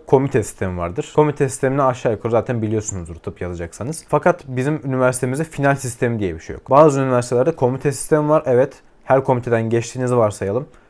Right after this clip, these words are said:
Hepsinden mesela elli aldınız ve geçtiniz.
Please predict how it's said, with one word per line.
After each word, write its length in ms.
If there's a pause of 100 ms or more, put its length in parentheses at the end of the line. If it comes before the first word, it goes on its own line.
(100)
Hepsinden 440
mesela 420
elli 280
aldınız 280
ve 60
geçtiniz. 540